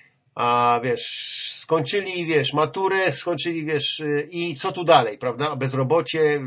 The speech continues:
wzięli się za handel tam węglem, to ro-, coś innego robili.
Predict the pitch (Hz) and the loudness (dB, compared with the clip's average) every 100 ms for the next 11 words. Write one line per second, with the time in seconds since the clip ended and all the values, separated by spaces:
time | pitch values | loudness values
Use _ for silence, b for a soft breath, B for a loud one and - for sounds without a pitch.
0 | 120 113 - - 151 139 139 127 123 143 | -10 -16 -10 -4 -2 -2 -4 -2 -2 -2
1 | 135 131 120 120 117 135 180 165 151 139 | 0 -2 -2 -6 -4 -2 -2 0 -2 -2
2 | 123 123 120 123 123 - 113 - 139 185 | -2 -2 0 -2 -4 -10 -10 -6 -4 -4
3 | 170 165 151 151 151 | 2 2 2 0 -4